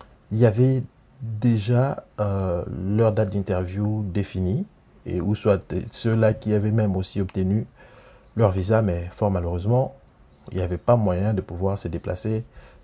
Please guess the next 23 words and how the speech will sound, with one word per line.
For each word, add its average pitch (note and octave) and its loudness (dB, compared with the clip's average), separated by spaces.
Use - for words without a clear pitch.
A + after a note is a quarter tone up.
de F#2+ -2
leur A2+ 4
pays A2 -2
respectif A2 -4
pour, G#2 -2
euh, F#2+ 2
entrer G2+ -4
sur G2+ -4
le F#2 0
territoire F2+ -2
américain F2+ 0
vu F#2+ 0
que - -6
tout - -6
était G2 0
arrêté, G2+ 2
tout G2+ -4
était F2+ -4
suspendu. - -8
Alors, - -4
on F#2+ 0
avait G2+ 4
accordé G#2+ 0